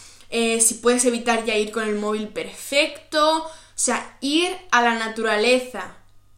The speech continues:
solo o acompañado, pero ir a la naturaleza, pasar ni que sea cinco minutos, tres minutos de silencio en la naturaleza, simplemente recibiendo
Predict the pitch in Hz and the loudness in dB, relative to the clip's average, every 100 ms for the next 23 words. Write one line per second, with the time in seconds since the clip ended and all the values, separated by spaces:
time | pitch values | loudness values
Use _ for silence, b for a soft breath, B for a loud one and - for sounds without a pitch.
0 | _ - - - - - - - - 269 | _ -20 -20 -20 -20 -4 4 8 8 8
1 | 269 262 240 196 208 214 214 214 208 214 | 6 6 4 2 0 0 -2 -2 -2 0
2 | 233 240 208 - 226 220 220 262 294 320 | 2 2 0 0 2 2 -2 -2 0 0
3 | 311 269 247 240 247 240 240 233 - - | 0 -2 0 -2 -2 -4 -2 2 4 8
4 | 269 349 - B B B 269 285 302 285 | 8 6 2 B B B 0 0 2 6
5 | 277 - 277 311 370 B B B - - | 8 8 4 2 0 B B B -8 -2
6 | 311 311 302 330 330 302 294 302 330 320 | 2 4 2 2 0 0 -2 -4 2 2
7 | - - 302 311 311 311 294 302 277 320 | 2 0 -2 2 2 0 -2 -4 -2 0
8 | - B B 226 262 262 254 247 277 277 | -2 B B 0 6 6 6 2 2 -2
9 | - 330 349 B B - 254 262 247 240 | -4 -2 -2 B B -2 0 2 2 2
10 | 233 233 226 254 247 226 - - - 285 | 0 0 0 -2 -2 2 4 4 4 2
11 | 277 320 294 285 294 294 320 339 349 b | -2 -4 -4 -4 -8 -10 -8 -8 -10 b
12 | b b b - - _ 220 214 214 220 | b b b -20 -20 _ -14 -12 -10 -8
13 | 220 - 220 220 214 233 254 262 277 285 | -10 -12 -12 -10 -6 -2 -2 -4 -6 -8
14 | 285 302 330 370 | -10 -12 -14 -18